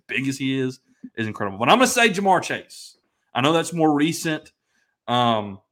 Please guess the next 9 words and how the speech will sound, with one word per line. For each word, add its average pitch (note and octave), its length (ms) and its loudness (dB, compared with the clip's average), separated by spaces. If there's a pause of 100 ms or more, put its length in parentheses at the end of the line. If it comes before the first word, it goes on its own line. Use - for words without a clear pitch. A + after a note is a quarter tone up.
(760)
but A#2+ 520 0 (680)
I B2 80 2
can't - 260 -2
recall C#3+ 380 -2
a - 40 -2
more B2+ 400 -2 (460)
electrifying A#2 680 -2
offensive G#2+ 520 -2
player G#2+ 500 -4